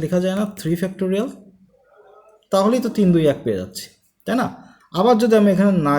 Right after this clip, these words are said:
লিখতে চাই, তিনটাকে রেখে আমি এখানে লিখতে পারি না টু factorial? তাহলে এইটুকখানি আসতেছে। থ্রি factorial নিলে এইটুকখানি আসতেছে, ফোর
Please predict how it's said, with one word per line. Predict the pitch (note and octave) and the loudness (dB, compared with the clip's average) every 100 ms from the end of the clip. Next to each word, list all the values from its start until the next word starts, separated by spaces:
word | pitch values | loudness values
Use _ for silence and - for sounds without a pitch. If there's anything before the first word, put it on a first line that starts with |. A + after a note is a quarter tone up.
| C#3+ | -2
লিখতে | C#3 E3 | -4 -4
চাই, | C#3 G2+ D#2+ - F#3 | -2 -2 -4 -8 -2
তিনটাকে | F#3+ F#3 F#3+ G3 G#3+ | 0 2 0 0 2
রেখে | G#3+ G#3+ | 2 0
আমি | D#3+ F3 | 0 0
এখানে | E3+ G3 E3+ | 0 -2 -2
লিখতে | - F#3+ | -4 -2
পারি | G3 G3+ | 0 0
না | A3 E3 C3+ D3 - - - | -2 -4 -8 -12 -18 -20 0
টু | G3+ G3+ | 0 2
factorial? | G3+ G#3 G#3+ G#3+ | -2 -2 -2 -2
তাহলে | E3 F3 E3 | -2 0 -2
এইটুকখানি | E3+ F3+ G3+ G3 | -4 -6 -4 -4
আসতেছে। | - - A#3 - _ _ _ | -6 -10 -12 -14 _ _ _
থ্রি | E3+ G3 | 2 2
factorial | G3+ G3+ G#3 G#3 G#3 G3+ | 2 2 2 4 2 2
নিলে | G#3 G3 C#3+ | 2 0 0
এইটুকখানি | F3+ F#3 G3+ G3 | -4 -4 -4 -4
আসতেছে, | G3+ F#3 A3+ - _ _ | -6 -10 -10 -14 _ _
ফোর | - | -2